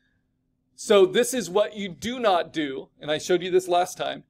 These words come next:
You do not click on your E P S and open it with Photoshop.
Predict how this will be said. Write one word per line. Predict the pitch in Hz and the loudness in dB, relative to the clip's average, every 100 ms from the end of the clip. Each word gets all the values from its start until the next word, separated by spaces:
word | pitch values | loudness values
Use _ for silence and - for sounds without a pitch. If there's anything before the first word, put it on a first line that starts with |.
| _ | _
You | 156 180 | -10 -8
do | 127 233 | -4 -2
not | 233 208 202 | 2 2 2
click | - 208 214 | -4 -2 -2
on | 202 | -2
your | 190 | -2
E | 185 | -2
P | 180 185 175 | -4 0 0
S | 170 180 | 0 -6
and | - | -2
open | 180 175 180 | 0 0 -2
it | 165 | -4
with | 165 151 | -6 -4
Photoshop. | 156 143 131 135 - | -2 -2 -6 -12 -14